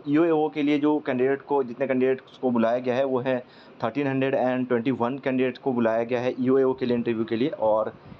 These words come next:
एपीएफसी के लिए, अ, candidate को बुलाया गया है सेवन हंड्रेड एंड ट्वेंटी वन, sorry, सिक्सटी वन, सेवन हंड्रेड सिक्सटी वन। तो, अ, many, many congratulations, अ, those students जो selected हुए हैं। तो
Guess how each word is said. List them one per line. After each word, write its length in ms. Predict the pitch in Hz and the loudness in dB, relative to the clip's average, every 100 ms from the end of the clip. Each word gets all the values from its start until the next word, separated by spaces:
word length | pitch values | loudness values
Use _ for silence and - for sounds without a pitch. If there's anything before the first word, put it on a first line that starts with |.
| - | -2
एपीएफसी 500 | 139 135 175 160 165 | -2 2 0 0 -4
के 140 | 147 143 | -4 0
लिए, 400 | 139 143 143 135 | 2 2 2 2
अ, 80 | 120 | 0
candidate 440 | 127 120 123 127 | -2 -2 0 0
को 120 | - | -2
बुलाया 240 | 123 120 120 | 0 0 2
गया 120 | 127 | -2
है 40 | |
सेवन 260 | 123 123 123 | -2 -2 -2
हंड्रेड 220 | 123 123 | 0 0
एंड 140 | 123 | 0
ट्वेंटी 240 | 117 117 135 | 0 0 0
वन, 220 | 120 110 - - - - - | -2 -2 -6 -20 -20 -12 -4
sorry, 120 | 135 | -4
सिक्सटी 320 | 131 - 156 | -4 -4 0
वन, 140 | 123 | 0
सेवन 260 | 127 123 127 | 0 0 0
हंड्रेड 260 | 127 131 127 | 0 -2 -6
सिक्सटी 360 | 123 - 143 | -10 -6 -2
वन। 160 | 123 120 - - - | 0 -2 -6 -8 0
तो, 300 | 120 120 117 - - - - | 2 2 -2 -10 -20 -20 -8
अ, 340 | - 101 104 104 | 0 2 2 2
many, 240 | 107 120 | 0 0
many 180 | 139 139 | 0 0
congratulations, 720 | 135 131 127 127 120 139 - | -2 -2 -2 -2 -2 -6 -8
अ, 320 | - 110 110 110 | -2 0 2 0
those 260 | 104 - | 4 4
students 520 | - - 127 135 135 | 6 2 0 -2 -6
जो 280 | 110 113 117 | -2 0 0
selected 480 | 113 113 110 - 123 | -2 -4 -4 -4 -6
हुए 220 | 107 120 | -2 -2
हैं। 260 | 139 117 - - - - - - | -2 -4 -8 -16 -20 -20 -14 -2
तो 360 | 101 104 104 | 0 2 -2